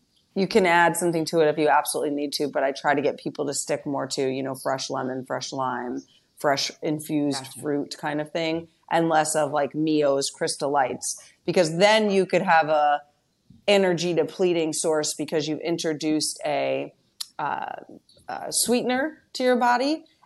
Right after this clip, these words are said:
Speaker 1: And whereas we used to say sweeteners increase your hunger,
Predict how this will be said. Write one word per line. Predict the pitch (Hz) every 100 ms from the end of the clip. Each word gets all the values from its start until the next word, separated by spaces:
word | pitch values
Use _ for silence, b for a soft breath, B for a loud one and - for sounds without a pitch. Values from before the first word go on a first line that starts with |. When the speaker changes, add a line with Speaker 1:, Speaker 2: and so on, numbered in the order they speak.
| -
Speaker 1:
And | 208 202 202
whereas | 214 214 208 202
we | 208
used | 247 269
to | 226
say | 226 190
sweeteners | 185 214 180 190 175
increase | 185 175 185 175
your | 160
hunger, | 185 185 190 202